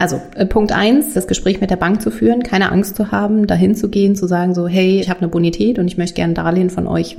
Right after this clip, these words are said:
Wie können wir das zusammen hinbekommen?“ Punkt zwei, sich auf einen Standort festzulegen, weil wenn du all over the place irgendwie suchst, keine Ahnung, zeig mir alle, äh, Zwei-Zimmer-Wohnungen im Umkreis von hundert Kilometern, dann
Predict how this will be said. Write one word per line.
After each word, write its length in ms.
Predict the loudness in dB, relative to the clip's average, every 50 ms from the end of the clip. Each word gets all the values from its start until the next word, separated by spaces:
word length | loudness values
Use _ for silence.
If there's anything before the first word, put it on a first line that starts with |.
| -8 -4
Wie 160 | -2 -2 -2
können 220 | 0 0 -2 0 0
wir 80 | -2
das 100 | -4 -6
zusammen 600 | -6 -4 -2 -2 0 0 -2 -2 -4 -6 -8 -10 -4
hinbekommen?“ 680 | 2 4 4 4 4 2 0 0 0 0 0 0 -2 -4 -8 -14 -14 -16 -16 -16 -18 -20 -20 -14 -6 0
Punkt 220 | 2 2 2 2
zwei, 320 | 0 0 2 2 2 2
sich 180 | 0 0 -2 -4
auf 120 | -4 -4
einen 80 | -4 -4
Standort 840 | -2 0 0 2 0 0 0 -2 -2 0 2 0 0 -2 -4 -8 -10 -14
festzulegen, 1040 | -8 -4 -2 -2 -2 -4 -6 -2 0 2 2 4 4 4 4 4 2 2 2 0 0
weil 540 | 0 0 2 2 0 0 0 0 -2 -2 -4 -6
wenn 280 | -4 -2 0 0 2
du 240 | 2 2 2 2 2
all 200 | 2 2 4 4
over 140 | 2 2 2
the 60 | 0
place 400 | -2 0 0 0 2 2 0 0
irgendwie 260 | 0 0 2 2 2
suchst, 540 | 4 6 6 6 4 4 0 -6 -12 -14 -18 -20 -16
keine 220 | -10 -8 -6 -2
Ahnung, 220 | 0 2 2 2 2
zeig 220 | 0 -2 0 0
mir 120 | 0 2
alle, 500 | 4 4 4 6 6 6 4 4 4 4
äh, 60 | 2 0
Zwei-Zimmer-Wohnungen 840 | 0 0 0 0 2 2 2 2 4 4 4 4 6 6 4 4 4
im 120 | 4 2
Umkreis 400 | 2 0 0 0 0 -2 0 0
von 120 | 0 2 4
hundert 220 | 4 2 2 0
Kilometern, 640 | -2 -2 0 2 2 2 2 2 0 -2 -2 -4 -2
dann 220 | -2 -2 -2 -2